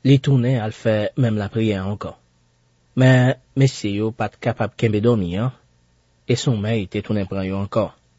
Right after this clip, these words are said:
M kwè listwa sa a ta dwe atire atansyon nou sou jan nou pa kapab konfye nou nan lachè.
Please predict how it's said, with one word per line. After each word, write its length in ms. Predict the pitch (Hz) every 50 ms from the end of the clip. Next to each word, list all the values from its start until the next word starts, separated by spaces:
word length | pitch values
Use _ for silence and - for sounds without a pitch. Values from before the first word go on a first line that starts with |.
| _ _ _ _ _ _ _ _ _ -
M 100 | 123 -
kwè 220 | - 147 147 143 139 - _ _ _ _ _ _ _ _ _ _ -
listwa 280 | 170 - - 175 160
sa 300 | - - 147 135 139 147
a 60 | 156 147
ta 120 | - 131 120
dwe 400 | 123 117 123 123 123 123 123 - -
atire 320 | 147 135 - 147 143 139 135
atansyon 440 | 127 - 147 139 - - 110 107 113
nou 160 | 117 117 -
sou 160 | - 131 123
jan 160 | 120 131 131 131
nou 80 | 120 -
pa 180 | _ - 139 -
kapab 320 | 139 131 127 123 - -
konfye 380 | - 123 117 - - 104 98 98
nou 120 | 101 98
nan 120 | 98 101 101
lachè. 360 | 107 104 - - - - -